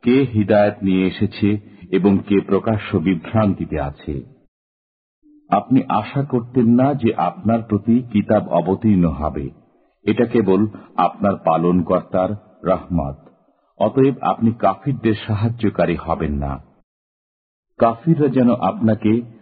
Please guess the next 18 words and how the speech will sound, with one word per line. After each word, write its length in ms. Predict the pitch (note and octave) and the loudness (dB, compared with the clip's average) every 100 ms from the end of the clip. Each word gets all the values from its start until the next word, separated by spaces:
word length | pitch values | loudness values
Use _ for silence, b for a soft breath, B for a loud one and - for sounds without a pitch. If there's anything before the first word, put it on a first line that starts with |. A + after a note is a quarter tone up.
| B - | B -4
আল্লাহর 420 | F#2+ G2+ G#2+ A2 - | 0 2 2 0 0
আয়াত 420 | F2 F#2 G2+ G#2 - | 0 2 0 -2 -6
থেকে 320 | G2+ A2 A2 | -2 0 0
বিমুখ 500 | F2+ G2 A2 A2 - | 2 4 2 0 -2
না 180 | E2 D#2 | -2 0
করে, 360 | D2+ D#2+ D#2 D2 - _ _ - - | -2 -2 -2 -8 -14 _ _ -8 0
সেগুলো 360 | A2 A2 A#2 | 2 4 4
আপনার 460 | - E2 - G2 F#2+ | 2 0 -2 -2 -2
প্রতি 420 | - F2 G2+ G2+ | -2 -2 0 0
অবতীর্ণ 600 | F2 E2+ G2 A#2 A#2+ G2+ | 0 -2 0 2 4 4
হওয়ার 360 | D#2 D#2 D2+ - | 0 -2 -2 -4
পর। 360 | D2+ C#2+ C2 - _ _ _ _ _ _ - | -4 -4 -4 -12 _ _ _ _ _ _ -2
আপনি 500 | E2 - F#2 F2+ G2+ - b b | -2 0 0 2 0 -8 b b
আপনার 360 | E2+ - G2+ G2 | -4 -2 -2 -2
পালনকর্তার 800 | - F2+ G2 G#2 G2 G2 - G2 | 0 0 2 2 0 -2 0 -2
প্রতি 280 | F#2+ F#2+ F#2+ | -2 -4 0
দাওয়াত 360 | E2+ E2+ F2 | 0 2 0
দিন 420 | D#2 F#2 F2+ F#2+ | -2 -2 0 0